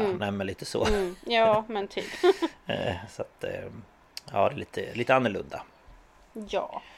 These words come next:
Speaker 2: Ja.
Speaker 1: Men, eh, grattis till alla som får,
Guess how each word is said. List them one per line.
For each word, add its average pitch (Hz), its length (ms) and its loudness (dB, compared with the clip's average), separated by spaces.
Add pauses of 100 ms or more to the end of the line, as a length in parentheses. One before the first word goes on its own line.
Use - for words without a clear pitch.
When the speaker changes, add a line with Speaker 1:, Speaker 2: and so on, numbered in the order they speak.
(220)
Speaker 2:
Ja. 87 540 2
Speaker 1:
Men, 233 500 0
eh, 233 400 2
grattis 254 400 -4
till 277 120 -2
alla 247 300 0
som 214 420 -4 (340)
får, 233 340 -4